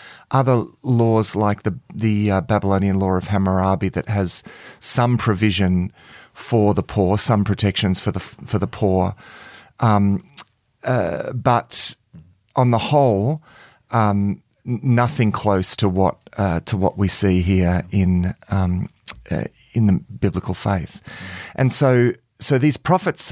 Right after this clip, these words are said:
are, are really policing this because, you know, in, in, in times of great prosperity in, in monarchic systems like this, you've got, you know, very, you know, class society, and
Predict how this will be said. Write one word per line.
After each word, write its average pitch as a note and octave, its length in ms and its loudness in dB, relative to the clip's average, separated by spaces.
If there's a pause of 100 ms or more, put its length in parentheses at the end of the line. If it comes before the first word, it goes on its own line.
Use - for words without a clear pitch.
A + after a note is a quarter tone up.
(120)
are, G#2 440 0 (400)
are A#2 160 2
really B2 260 2
policing A2+ 720 0
this F2+ 240 -2
because, A2+ 460 -2 (100)
you - 160 -2
know, A2+ 120 2
in, G#2+ 100 -2
in, F#2+ 220 -14
in B2 140 -4
times B2+ 360 0
of G#2+ 80 -6
great G2+ 280 -2 (260)
prosperity B2 640 0
in, G#2 140 2
in G#2+ 420 -2
monarchic A2 560 0
systems G#2 500 -2
like F#2+ 220 0
this, G2 280 -2
you've G2 120 -6
got, F#2+ 280 0
you A2 120 0
know, F#2+ 80 2
very, G2 240 0 (480)
you A2 80 0
know, G2+ 100 2
class G#2 400 0
society, G2 840 0
and G2+ 320 0